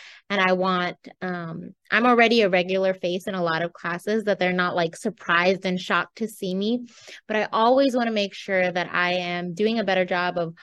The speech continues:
walking in to their P L Cs and that I'm, you know, advocating for my students, but also advocating for them and providing those scaffolds that they need and those differentiations. So collaboration, that is where I would love to continue to grow in.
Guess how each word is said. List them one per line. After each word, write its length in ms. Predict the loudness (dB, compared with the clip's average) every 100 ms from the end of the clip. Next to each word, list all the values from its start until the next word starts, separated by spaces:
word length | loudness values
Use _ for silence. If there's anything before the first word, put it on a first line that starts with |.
| -20 _
walking 460 | -4 0 0 -2 -4
in 420 | -2 -2 -2 -4 -8 _ _
to 160 | -6 -4
their 300 | 0 0 -2
P 240 | -2 0
L 160 | 2 0
Cs 640 | -4 -8 -6 -6 -4 -6 -6
and 260 | -6 -4 -2
that 200 | -2 -2
I'm, 440 | -2 -2 -2 -2 -2
you 100 | -4
know, 80 | -2
advocating 460 | 0 2 2 0 0
for 80 | -2
my 160 | -4
students, 340 | -4 -2 -2 -4
but 120 | -4
also 240 | -4 -4
advocating 640 | -2 0 -2 -4 -6 -8 -6
for 180 | -6 -4
them 260 | -2 -2
and 160 | -4 -6
providing 680 | -8 -4 0 2 2 0 0
those 240 | -2 -2
scaffolds 540 | -4 -4 -2 -4 -4
that 120 | -6 -6
they 140 | -4
need 180 | -2 -2
and 160 | -2
those 140 | -4 -2
differentiations. 960 | -4 -4 -6 -6 -4 -4 -4 -6 -8
So 240 | -4 -4 -4 -10 -20 -16
collaboration, 920 | 2 4 6 4 2 -4 -12 -12 -14 -10
that 200 | -4 0
is 240 | 0 0 -6
where 200 | -4 -2
I 40 |
would 140 | -2 -4
love 260 | -4 -6
to 80 | -8
continue 440 | -10 -8 -6 -8 -8
to 100 | -10
grow 240 | -12 -12
in. 220 | -10 -12